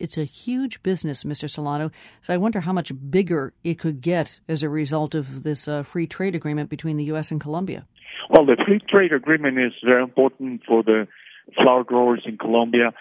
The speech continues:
Speaker 2: mainly because the uncertainty ends, mainly because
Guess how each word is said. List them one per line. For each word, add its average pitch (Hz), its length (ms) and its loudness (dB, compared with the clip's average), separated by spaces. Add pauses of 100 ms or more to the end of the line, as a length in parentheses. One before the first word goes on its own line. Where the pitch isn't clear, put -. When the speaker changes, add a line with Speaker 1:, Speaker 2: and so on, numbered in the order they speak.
(320)
Speaker 2:
mainly 165 360 4
because 135 400 2
the 127 180 4
uncertainty 117 880 0 (400)
ends, 117 400 0 (540)
mainly 143 380 2
because 131 280 2